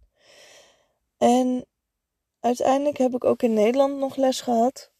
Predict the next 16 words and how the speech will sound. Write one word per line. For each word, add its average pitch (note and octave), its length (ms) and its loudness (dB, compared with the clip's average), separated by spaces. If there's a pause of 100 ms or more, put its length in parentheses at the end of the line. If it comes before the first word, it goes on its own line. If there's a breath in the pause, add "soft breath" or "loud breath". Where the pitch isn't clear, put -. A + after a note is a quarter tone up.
(140)
van A#3 480 -6
instructeurs. A#3 720 -2
En - 120 -16
ook, - 340 -6 (680 soft breath)
ehm, A3+ 440 -6 (460)
een A3 180 -4
hele A#3 320 2
lieve A3 240 -2
dame G#3 380 4
uit, - 520 -6 (760)
ehm, G3+ 880 -12
die G#3+ 160 -8
woont A3 280 -2
in, G#3+ 180 -10 (160)
in G#3+ 200 -8
IJsland. C#4 680 -4